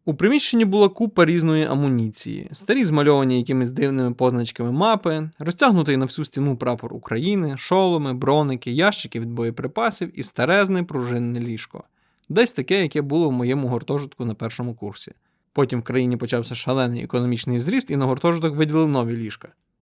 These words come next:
Жартую. За стіною десь неподалік стався прильот, і вкотре гупнуло по вухах. До мене помалу стало доходити, куди я потрапив.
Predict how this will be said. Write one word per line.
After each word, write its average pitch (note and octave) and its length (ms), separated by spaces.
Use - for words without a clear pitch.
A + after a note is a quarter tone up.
Жартую. B2+ 420
За D#3+ 160
стіною E3+ 420
десь B2+ 200
неподалік F#3+ 420
стався E3+ 360
прильот, A#2+ 520
і - 80
вкотре G#3 380
гупнуло C#3+ 420
по C#3 100
вухах. A#2+ 540
До C3 140
мене G#3 220
помалу D#3 480
стало B2 300
доходити, F3+ 540
куди A#2 400
я C3+ 120
потрапив. - 680